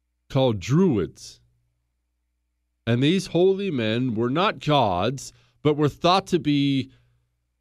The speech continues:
the mediators between them and God.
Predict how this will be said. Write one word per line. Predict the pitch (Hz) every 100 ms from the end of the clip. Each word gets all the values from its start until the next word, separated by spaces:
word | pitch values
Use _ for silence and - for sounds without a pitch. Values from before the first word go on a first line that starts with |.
| _ _ _ _ _
the | 120 190
mediators | 202 247 196 135 104 90 87
between | - 110 - 107 101
them | 101 120
and | 123 107
God. | 90 73 - -